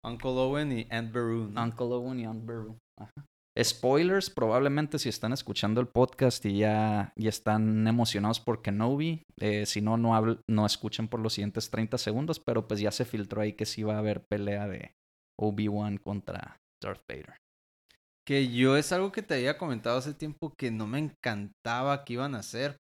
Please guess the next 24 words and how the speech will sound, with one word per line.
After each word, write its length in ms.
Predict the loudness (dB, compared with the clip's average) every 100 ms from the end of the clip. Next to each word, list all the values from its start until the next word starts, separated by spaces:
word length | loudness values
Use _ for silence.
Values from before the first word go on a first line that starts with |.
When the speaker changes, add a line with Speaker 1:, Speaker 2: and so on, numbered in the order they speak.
| _
Speaker 1:
porque, 1040 | -2 -2 -4 -8 -4 -2 -2 -2 -4 -6 -10 _ _ _ _ _ _ _ _
pues, 80 | 2
Speaker 2:
Pierde 80 | 4 8
Speaker 1:
como 40 |
que 40 | 10
Speaker 2:
valor 320 | 10 10 8
el 160 | 8 6
duelo 400 | 6 6 6 4
de, 140 | 4
de 60 | 2
A 40 |
Speaker 1:
pierde 300 | 4 4 6
Speaker 2:
New 80 | 6
Speaker 1:
valor 360 | 6 6 6 8
Speaker 2:
Hope. 80 | 6
Speaker 1:
el 180 | 4 2
duelo 760 | 4 6 4 4 2 0 -2 -10 _
de 840 | -6 -2 0 0 -2 -2 -4 -6 -8
episodio 680 | -10 -8 -10 -6 -4 -4 -6 _ _ -20 _
cuatro 500 | -2 -2 -2 -2 0
a 80 | 0
Speaker 2:
Ajá. 80 | 0
Speaker 1:
New 140 | -2
Hope, 240 | -4 -4